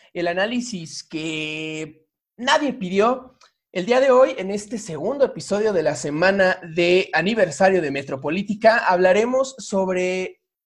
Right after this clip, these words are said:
la discriminación en el mundo, sobre todo la discriminación en nuestro país.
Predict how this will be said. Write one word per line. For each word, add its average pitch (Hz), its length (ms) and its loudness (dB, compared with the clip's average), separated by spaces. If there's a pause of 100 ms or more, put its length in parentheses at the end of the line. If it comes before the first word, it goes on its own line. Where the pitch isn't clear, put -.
(160)
la 208 160 2
discriminación 208 1080 -4
en 208 120 -6
el 175 140 -4
mundo, 208 420 -4
sobre 170 300 -6
todo 202 320 -4
la 151 100 -2
discriminación 151 840 -10
en 180 120 -8
nuestro 139 420 -12
país. 185 540 -6